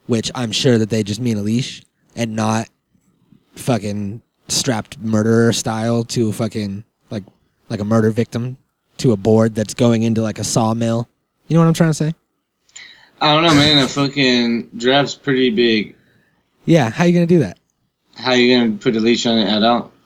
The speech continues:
Speaker 1: Yeah.
Speaker 2: That motherfucker will do whatever it wants to do.
Speaker 1: Yeah, first you gotta get, like, thirty-five feet up in the air.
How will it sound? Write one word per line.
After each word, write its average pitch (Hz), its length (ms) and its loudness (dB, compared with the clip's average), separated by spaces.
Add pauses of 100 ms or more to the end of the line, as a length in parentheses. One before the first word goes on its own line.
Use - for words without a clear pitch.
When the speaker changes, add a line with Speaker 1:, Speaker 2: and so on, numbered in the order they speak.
Speaker 1:
Yeah. 254 200 4
Speaker 2:
That 110 120 2
motherfucker 110 460 -2
will 98 260 0 (540)
do 107 120 0
whatever 104 260 2
it 92 100 2
wants 104 220 0
to 87 60 -10
do. 80 240 -8 (140)
Speaker 1:
Yeah, 208 160 4
first - 300 2
you 185 80 -2
gotta 151 140 2
get, 151 120 2
like, 127 140 -2
thirty-five 135 480 0
feet 127 160 4
up 110 80 -2
in 113 80 -4
the 104 80 -4
air. 101 260 -4